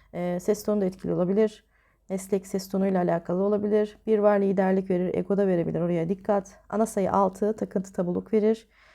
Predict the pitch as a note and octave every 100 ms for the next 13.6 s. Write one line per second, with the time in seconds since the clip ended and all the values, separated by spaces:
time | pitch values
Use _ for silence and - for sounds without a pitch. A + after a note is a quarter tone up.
0 | _ _ - E3 F3 F3 F#3 F#3 F#3+ F#3
1 | F#3+ F#3+ F3+ F3+ F#3+ F#3 G3 A3+ - A3
2 | G#3 G3 G3+ B3 B3 - G3 G#3+ G#3+ -
3 | G3 G3 F#3 F3+ G#3 G#3+ G#3 F#3 F#3 F#3
4 | F#3+ G#3 G3 G3 G#3+ G#3 G#3+ - F#3+ F#3+
5 | F3+ F#3 G#3 G#3+ G#3+ G#3+ A3 A3 - _
6 | _ _ _ _ _ - _ _ _ _
7 | _ A#3 A#3 C4+ B3 C4 B3 C4+ C4 B3+
8 | A3 A#3+ B3 C4 A#3+ G#3+ G#3+ A3+ A3 G3+
9 | G3 G3 A3+ - F#3+ F#3+ F#3+ F#3+ F#3+ -
10 | E3+ E3+ F3+ A3+ F#3+ F3 G3 G3+ F#3 F3
11 | - - A3 A3 A#3 A#3 _ - - -
12 | - _ F3 F3+ F3+ - G3+ A3 G#3 G3+
13 | G3+ G3 F#3+ A3+ B3